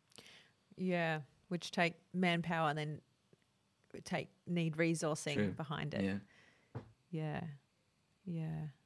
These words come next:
Speaker 1: Maybe we need some special, uh, we could do with some special, uh, funding,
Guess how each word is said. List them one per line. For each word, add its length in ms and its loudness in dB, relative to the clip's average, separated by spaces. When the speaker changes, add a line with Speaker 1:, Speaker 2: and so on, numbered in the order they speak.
Speaker 1:
Maybe 180 -4
we 80 2
need 200 0
some 140 -4
special, 580 -4
uh, 320 -8
we 80 -6
could 140 -4
do 100 0
with 140 -2
some 160 -6
special, 500 -4
uh, 180 -2
funding, 540 0